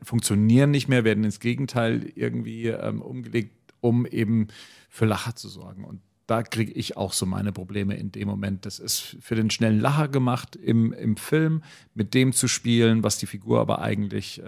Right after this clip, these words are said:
ausmacht. Und da muss ich auch sagen, da, da hab ich noch nicht mal mit dem Communicator so, äh, mein Problem, aber ich hab mit so einer Szene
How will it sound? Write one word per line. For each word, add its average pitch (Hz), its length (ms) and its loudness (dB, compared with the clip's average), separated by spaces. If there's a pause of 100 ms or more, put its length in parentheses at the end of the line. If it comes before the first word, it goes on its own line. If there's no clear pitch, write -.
ausmacht. 123 640 -4
Und 101 140 -12 (120)
da 104 300 -4
muss 101 240 -8
ich 104 80 -10
auch 101 120 -6
sagen, 95 220 -4
da, 104 100 0
da 104 220 -2
hab - 100 -2
ich 123 140 -6
noch 127 80 2
nicht 120 120 2
mal 117 80 2
mit 107 140 2
dem 98 100 0
Communicator 139 800 2 (360)
so, 117 320 0 (200)
äh, - 100 -8
mein 110 260 2
Problem, 107 320 -2
aber 101 120 -2
ich 101 120 -4
hab - 200 -8
mit 98 160 -12 (120)
so 98 200 -4
einer 98 160 2
Szene - 460 -4